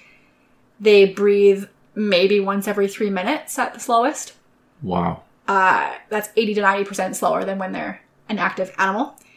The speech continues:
Speaker 1: Um, so overall, the metabolism can drop w-, to one-eighth of normal.
Speaker 2: That's incredible.
Speaker 1: It's very cool.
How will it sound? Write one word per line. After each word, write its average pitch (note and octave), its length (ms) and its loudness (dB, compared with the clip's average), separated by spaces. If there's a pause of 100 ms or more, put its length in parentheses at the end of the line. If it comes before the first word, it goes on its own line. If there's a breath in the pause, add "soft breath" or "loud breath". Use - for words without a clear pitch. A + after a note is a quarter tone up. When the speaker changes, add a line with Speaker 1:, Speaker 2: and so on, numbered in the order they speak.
(300 soft breath)
Speaker 1:
Um, G#3 200 0
so A#3+ 160 -2
overall, C#4 420 8
the A3 60 4
metabolism A3 540 4
can A3 180 -2
drop G3 360 4 (100)
w-, G3+ 280 -8 (120)
to A3+ 120 2
one-eighth G#3 680 2
of F#3+ 200 -6
normal. - 400 -12 (680)
Speaker 2:
That's G#2 220 -4
incredible. E2+ 520 -2 (100)
Speaker 1:
It's G#3 180 -8
very G3+ 240 -2
cool. - 360 -8